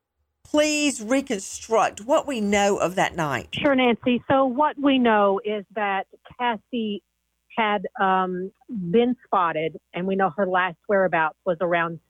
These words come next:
Speaker 2: seven P M Sunday evening. Seven P M Sunday evening, she's there at Navarre Beach.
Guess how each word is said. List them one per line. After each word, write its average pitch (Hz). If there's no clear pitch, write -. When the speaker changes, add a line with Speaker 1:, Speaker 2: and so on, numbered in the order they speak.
Speaker 2:
seven 262
P 214
M 175
Sunday 202
evening. 160
Seven 226
P 254
M 226
Sunday 202
evening, 180
she's 180
there 208
at 208
Navarre 185
Beach. 156